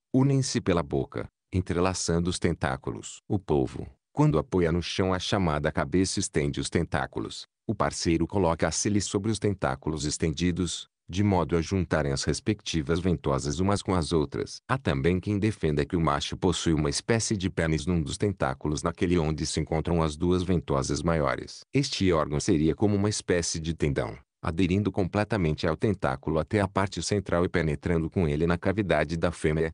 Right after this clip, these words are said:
Os chocos e as lulas nadam juntos. Depois de enlaçados, com as bocas e os tentáculos encostados, face a face, uns contra os outros, mas nadando em sentido contrário. Encostam também, um contra o outro, a chamada cavidade paleal.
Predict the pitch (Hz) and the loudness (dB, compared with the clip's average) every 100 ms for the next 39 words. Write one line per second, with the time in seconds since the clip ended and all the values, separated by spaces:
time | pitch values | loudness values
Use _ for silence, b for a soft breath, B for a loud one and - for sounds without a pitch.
0 | - 98 - 101 98 104 80 87 76 87 | -2 -2 0 0 2 0 0 0 0 0
1 | 80 85 82 80 90 95 78 76 - - | 0 0 0 0 2 0 0 -2 -4 -8
2 | - - _ - 90 - 101 95 98 98 | -14 -16 _ -4 -4 2 2 2 2 2
3 | 90 - 73 71 58 - - _ _ 131 | 2 0 0 -2 -6 -10 -14 _ _ 0
4 | 135 85 73 80 85 78 104 98 101 87 | 0 2 0 2 0 2 -2 0 0 0
5 | 82 80 95 95 80 95 - 104 - 78 | 0 -2 0 0 2 0 0 -2 0 -2
6 | 53 50 - - _ - - 76 - 90 | -2 -6 -8 -14 _ -12 -4 -2 0 -2
7 | - 90 92 - 107 - _ 107 101 - | 0 -2 -2 -4 -8 -10 _ 0 0 -2
8 | 95 85 87 71 76 71 - - - - | -2 -2 -2 0 -2 -2 -8 -14 -14 -18
9 | _ 104 120 117 120 85 80 78 76 92 | _ 0 2 2 0 0 0 0 0 -2
10 | 82 98 92 107 107 - 71 - - _ | -2 -2 -2 -2 -2 0 0 -2 -8 _
11 | 113 104 78 65 - 98 95 85 67 60 | -2 2 0 0 0 0 0 0 0 -4
12 | - _ 90 82 90 85 90 85 60 - | -12 _ -4 0 0 2 2 2 0 -4
13 | - - _ - 90 113 95 76 73 78 | -12 -14 _ -4 -2 0 2 2 0 0
14 | 87 95 76 65 - - 101 107 80 62 | -2 -2 0 0 -2 0 2 4 2 0